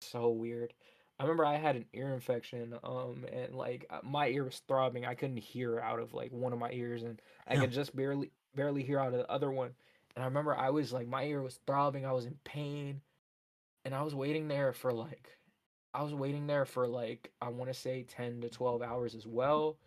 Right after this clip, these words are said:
Speaker 1: Um, there was a guy when my ear was all messed up and shit like that, that was there, and he had, like, a bloody head. He had, like, his head wrapped from, like,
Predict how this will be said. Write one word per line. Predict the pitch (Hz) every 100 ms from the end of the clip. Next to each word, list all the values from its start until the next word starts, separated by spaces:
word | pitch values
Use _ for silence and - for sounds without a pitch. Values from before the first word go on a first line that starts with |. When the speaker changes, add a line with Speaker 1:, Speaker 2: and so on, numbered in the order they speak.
| - - - _ -
Speaker 1:
Um, | 123 120 110 107 104 - _ _ _ _ _ _ _ - - - -
there | 175
was | 185
a | 160
guy | 131 170 196 170 139 127 - _ _ -
when | 139 151
my | 147 147 117
ear | 139 165
was | 160 143
all | 139
messed | 147 135 -
up | 131 143 - _ -
and | 135
shit | 127 147
like | 143 139
that, | 151 156 156 _ _ _ _ -
that | 131
was | 135 110
there, | 160 165 143 127 _ - - _ _ _ _ _ _ _ -
and | 139 135 131 127 127 - - -
he | - 180
had, | 165 180
like, | 160 151
a | 120
bloody | 113 127 139 156 143
head. | 143 143
He | 123 139
had, | 135
like, | 135 123
his | 98 -
head | 139 139 127
wrapped | 127 120 - - -
from, | - 120
like, | 117 131